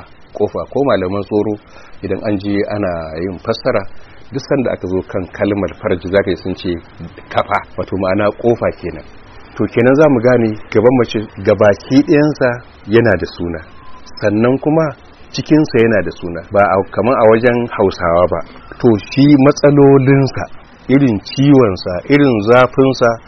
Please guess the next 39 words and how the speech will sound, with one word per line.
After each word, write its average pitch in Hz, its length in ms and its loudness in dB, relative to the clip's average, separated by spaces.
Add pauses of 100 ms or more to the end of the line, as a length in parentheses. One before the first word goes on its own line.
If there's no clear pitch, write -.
(180)
a - 140 -14
sanda 127 300 0
kike - 320 -12
ke, - 220 -4
ke 120 180 0
kaɗai 120 280 -2
ko - 140 -4
sanda 104 260 -2
kike 113 200 -10
tare 95 260 0
da 104 160 0 (180)
mai 85 200 -10
gida. - 220 -10 (180)
Sannan 131 320 4
akwai 139 180 4
kuma 135 200 -2
cutoci 156 680 -2 (100)
irin 160 260 2
na 127 140 6 (480)
ovaries, 127 500 2 (320)
abubuwan 151 520 2
nan 135 280 2
guda 120 320 2
biyu 131 200 -4
da 120 80 -2
suke - 280 -6
gefen 120 500 0
mara 113 440 2
ha-, 110 280 -10
dama 123 360 2
da 113 120 0
hagu, 123 280 -2 (360)
wanda 107 420 2 (240)
kwai, 123 280 2 (280)
wato 98 300 -2
ovan, 113 320 0 (180)
yake 113 300 -8
shiga 92 320 -2
cikinsa 107 440 -4